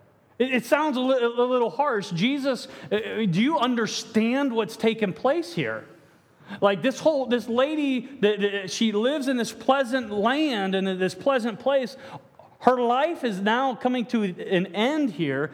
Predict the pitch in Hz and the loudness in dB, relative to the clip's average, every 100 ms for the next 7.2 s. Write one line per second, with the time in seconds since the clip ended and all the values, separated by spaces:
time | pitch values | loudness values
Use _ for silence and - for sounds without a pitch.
0 | - - 208 220 175 180 220 170 - - | -6 -2 0 0 0 -2 -2 -4 -2 0
1 | 285 233 208 - - 214 190 - 233 214 | 2 0 -2 -6 0 2 2 0 0 -2
2 | 185 254 285 269 190 180 175 - - 175 | -2 0 2 0 -2 -2 -4 -4 0 0
3 | 139 214 247 143 120 117 - - - - | 2 0 0 -2 -4 -10 -18 -20 -20 -2
4 | 185 214 269 - 294 311 277 262 202 - | 2 2 0 0 2 2 0 -2 -4 0
5 | 254 254 - - - - - 185 180 - | 0 0 -4 -14 -16 -8 -2 0 0 -6
6 | - - - 269 254 262 214 - 190 294 | -18 -20 -2 0 2 0 0 2 2 2
7 | 359 370 | 0 -4